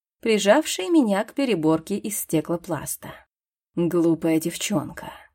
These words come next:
Немного с раздражением и в то же время с удовольствием фыркнул он.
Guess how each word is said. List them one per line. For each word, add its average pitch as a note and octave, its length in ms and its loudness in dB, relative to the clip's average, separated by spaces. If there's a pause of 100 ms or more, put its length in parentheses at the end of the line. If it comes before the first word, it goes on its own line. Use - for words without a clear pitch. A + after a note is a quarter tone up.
(240)
Немного C#4 460 6
с - 80 -2
раздражением A3+ 1000 -2
и A3+ 60 -4
в - 100 -12
то E4 140 4
же A#3+ 120 -4
время A#3+ 280 -2
с - 120 -6
удовольствием E3 880 -2
фыркнул C#4 580 0
он. - 300 -4